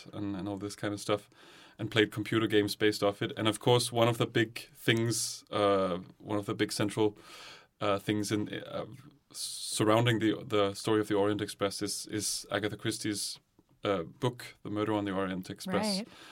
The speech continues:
Speaker 1: So of course, I, I had to read that when I was a kid, and, uh, was sort of deeply fascinated by this very sort of, I mean, it's such a, it's such a funny, uh, kind of, like, picture of that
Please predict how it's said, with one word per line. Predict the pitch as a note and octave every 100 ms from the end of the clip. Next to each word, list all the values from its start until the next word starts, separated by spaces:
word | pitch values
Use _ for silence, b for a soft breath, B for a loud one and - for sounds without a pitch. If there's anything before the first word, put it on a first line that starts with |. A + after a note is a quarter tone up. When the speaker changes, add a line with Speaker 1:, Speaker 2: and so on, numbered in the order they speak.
| B
Speaker 1:
So | -
of | G#2+
course, | A2+
I, | A2+ A2
I | G#2+ G#2
had | G#2 G#2+ -
to | G#2+
read | A2+
that | G2+ F#2 G#2
when | G2+
I | G2
was | G2 A2
a |
kid, | - A2+ G#2+ - -
and, | G#2 G#2 G2+
uh, | G2+ G2 G2 B B B
was | A2
sort | B2
of | A#2 -
deeply | - C3 B2+ A#2+
fascinated | G#2 G#2+ G#2+ - A2 G#2 G2+
by | G2+
this | G2+ G#2
very | G#2+ G#2+ A2+ A2+ A2
sort | - G#2+
of, | G2+ - - B B B B
I | A2+
mean, | A2+
it's | A2+ -
such | B2 -
a, | A#2 G#2 G2+ - - _ _ _ -
it's | -
such | - A#2+
a | A#2+
funny, | - A2+ A2+ A2+ A2
uh, | G2+ G2
kind | - G#2
of, | G2
like, | G2 F2+ -
picture | A2 - A2+
of | G2
that | G2